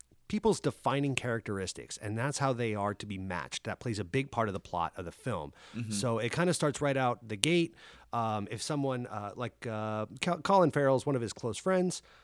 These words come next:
Speaker 1: uh, we're gonna be using a lot of these generalities because, again, none of the characters really have names, to the best of my knowledge.
Speaker 2: Yeah.
Speaker 1: So <laughs> one of, uh,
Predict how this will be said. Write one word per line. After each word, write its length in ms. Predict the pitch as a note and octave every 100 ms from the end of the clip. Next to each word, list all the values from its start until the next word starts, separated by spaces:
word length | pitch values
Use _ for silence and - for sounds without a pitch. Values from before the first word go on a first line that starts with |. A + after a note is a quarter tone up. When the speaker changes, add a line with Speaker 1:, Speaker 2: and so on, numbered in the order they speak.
| - -
Speaker 1:
uh, 80 | -
we're 140 | D#3
gonna 100 | G3+
be 80 | F#3+
using 240 | F3 D#3+
a 40 | D3+
lot 140 | C#3
of 60 | A#2+
these 140 | G#2+
generalities 640 | C3+ A2+ A#2 C3+ B2+ C3
because, 240 | - A2+ A2
again, 240 | A2 A#2+
none 100 | A2
of 60 | G#2
the 80 | G2
characters 360 | G#2+ F#2+ G#2
really 200 | F#2+ F#2+
have 100 | E2+
names, 640 | E2+ F2 F#2 B2+ D#3 - -
to 100 | D#3+
the 60 | E3+
best 160 | F3+
of 60 | -
my 100 | F3
knowledge. 320 | F3 F#3 F#3 - -
Speaker 2:
Yeah. 140 | -
Speaker 1:
So 140 | F3 - - -
<laughs> 220 | - -
one 160 | F3 G3
of, 140 | E3+
uh, 180 | D#3 C3+